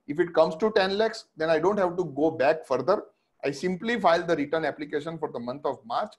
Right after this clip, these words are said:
and I claim that ten lakh rupees as refund. If by applying the I T C availed for the month of March in the formula, you find that the maximum amount is not coming to ten lakhs,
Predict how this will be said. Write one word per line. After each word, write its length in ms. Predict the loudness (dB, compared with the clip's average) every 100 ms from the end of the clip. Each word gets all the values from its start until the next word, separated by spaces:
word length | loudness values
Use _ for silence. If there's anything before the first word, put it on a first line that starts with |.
| -8
and 80 | -6
I 100 | -6
claim 340 | -6 -8 -6
that 180 | -10 -12
ten 180 | -14 -10
lakh 180 | -10 -12
rupees 280 | -20 -16 -14
as 120 | -14 -16
refund. 260 | -20 -20 _ _ _ _ _ _ 0
If 260 | 0 0 4
by 140 | 6
applying 500 | 6 6 4 4 2 6
the 180 | 6 6
I 100 | 0
T 160 | -2 -2
C 140 | 2
availed 320 | 2 2 -2
for 160 | -2 -4
the 60 | -4
month 240 | -4 -2
of 180 | -2 -2
March 300 | -2 -2 -4 -10
in 180 | -6 -4
the 100 | -2
formula, 480 | 0 -2 -2 -4 -4 -6
you 220 | -4 -4
find 400 | 0 0 -2 -2
that 240 | -2 0
the 460 | 0 0 0 -8 -10 -8
maximum 460 | -10 -8 -4 0 2
amount 340 | 2 0 -2
is 160 | -6 -2
not 300 | -2 0 -2
coming 280 | -4 -4 -4
to 120 | -4
ten 220 | -4 -6
lakhs, 240 | -12 -20